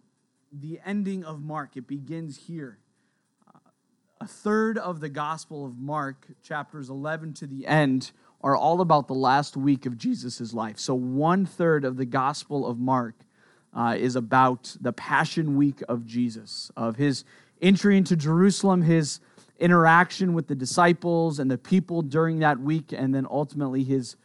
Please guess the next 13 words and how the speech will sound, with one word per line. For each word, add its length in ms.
death, 360
burial, 440
and 200
resurrection, 960
uh, 280
at 300
that, 340
uh, 200
the 180
end 220
of 80
that 220
week, 420